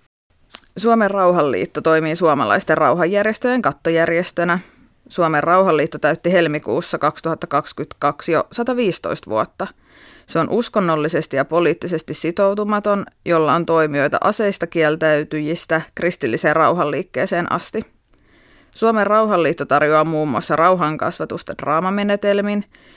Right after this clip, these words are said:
ja julkaisee esimerkiksi Ydinlehteä.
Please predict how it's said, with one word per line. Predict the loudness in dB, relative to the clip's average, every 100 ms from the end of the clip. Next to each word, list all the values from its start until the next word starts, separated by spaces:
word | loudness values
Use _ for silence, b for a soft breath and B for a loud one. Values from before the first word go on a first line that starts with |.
| b b -4
ja | -2 0
julkaisee | 2 2 4 2 4 2 2
esimerkiksi | 2 0 0 -2 -6 0
Ydinlehteä. | 0 0 -4 -8 -10 -6 -4